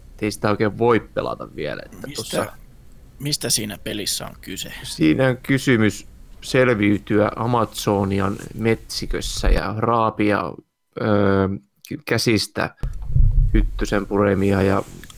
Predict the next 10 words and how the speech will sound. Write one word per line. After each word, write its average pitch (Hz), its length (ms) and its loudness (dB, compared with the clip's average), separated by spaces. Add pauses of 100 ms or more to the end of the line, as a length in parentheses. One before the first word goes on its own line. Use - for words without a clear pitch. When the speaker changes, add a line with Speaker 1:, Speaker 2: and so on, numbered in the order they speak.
(160)
Speaker 1:
paikata 104 540 0 (280)
koobran 101 540 0 (180)
puremia 95 460 0
ja 95 60 -2
kaikkea. - 340 -8
Se 123 80 0
on 151 120 2
tosi 175 300 4
niin 135 200 2
kuin, 123 260 2